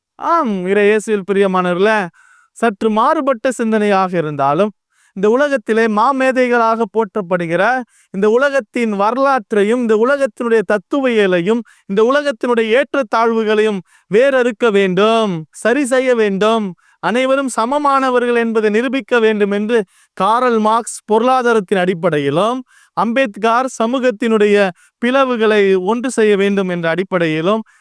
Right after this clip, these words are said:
பெரியார் அனைவரும் சமமானவர்கள் என்பதை இந்த தேநீர் குவளையின் வழியாக நமக்கு எடுத்து காட்டுகிறார்கள். "இதை ஏன் ஃபாதர் எங்களுக்கு சொல்லணும்?" அப்படின்னு பார்க்கும்போது, அன்னை மரியாளுடைய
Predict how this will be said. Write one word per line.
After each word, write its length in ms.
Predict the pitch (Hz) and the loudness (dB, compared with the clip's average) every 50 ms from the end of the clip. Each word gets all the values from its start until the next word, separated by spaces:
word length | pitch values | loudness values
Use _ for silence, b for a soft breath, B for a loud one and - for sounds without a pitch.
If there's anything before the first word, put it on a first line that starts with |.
| b b - | b b 0
பெரியார் 560 | 220 233 247 277 285 262 254 254 269 285 285 294 B B B | 0 2 2 2 2 2 2 2 2 0 -2 -4 B B B
அனைவரும் 600 | 147 165 180 220 247 254 247 254 254 269 277 262 233 214 208 _ - | -4 -2 0 2 2 2 2 2 2 0 -2 -4 -6 -8 -12 _ -10
சமமானவர்கள் 760 | - - 202 220 262 262 254 254 247 240 247 240 226 220 214 214 | -4 -4 -2 -2 -2 0 0 0 0 0 0 -2 0 0 -2 0
என்பதை 320 | 220 208 214 196 208 196 170 151 b b b b b b | 0 0 0 2 2 0 0 -4 b b b b b b
இந்த 160 | 175 180 175 185 180 175 170 165 139 | -6 -2 0 2 2 4 2 0 2
தேநீர் 480 | - 233 247 269 269 262 262 240 - - | 2 0 2 2 2 0 0 -2 -2 0
குவளையின் 920 | 226 220 233 233 233 233 233 214 196 175 _ _ _ _ _ - - 180 185 | 0 2 2 4 2 2 2 0 -2 -4 _ _ _ _ _ -8 -4 -2 2
வழியாக 520 | 180 190 196 208 202 196 196 190 185 180 240 262 262 240 190 160 143 139 - _ _ _ - | 2 4 4 4 4 4 2 2 0 0 0 2 2 2 2 0 -2 -6 -10 _ _ _ -18
நமக்கு 380 | - 165 160 180 180 160 - 196 | -10 -8 -4 -4 -4 -2 -2 -2
எடுத்து 240 | 180 185 175 - 170 | -2 -2 -4 -6 -4
காட்டுகிறார்கள். 720 | 156 165 156 139 156 139 147 147 139 143 147 147 165 - - _ _ _ _ _ _ _ _ _ _ - | -4 -4 -4 -4 -6 -6 -4 -2 -2 -2 -2 -4 -4 -6 -8 _ _ _ _ _ _ _ _ _ _ -6
"இதை 200 | 226 233 269 269 | -2 0 0 2
ஏன் 200 | 269 294 302 277 | 2 2 0 0
ஃபாதர் 340 | - 262 247 226 226 226 208 | 0 0 0 2 0 2 2
எங்களுக்கு 420 | 214 208 214 208 208 208 180 - 196 175 | 2 0 2 2 0 0 0 -2 -4 -2
சொல்லணும்?" 480 | - 196 190 190 190 190 202 208 185 165 160 151 _ - | 0 0 0 2 2 2 0 0 -2 -4 -8 -12 _ -8
அப்படின்னு 260 | 151 147 151 160 160 | -6 -6 -6 -6 -6
பார்க்கும்போது, 580 | - 165 170 165 - 175 170 160 196 208 220 220 208 185 143 131 b b b b b b b b | -4 -4 -4 -4 -4 -8 -4 -2 -2 0 2 2 2 0 -2 -4 b b b b b b b b
அன்னை 300 | 131 147 165 190 214 220 | -4 -2 -2 0 0 0
மரியாளுடைய 840 | 214 208 214 220 214 226 220 226 220 226 220 220 214 226 220 220 | 0 2 0 0 2 2 2 2 0 2 0 0 2 2 2 2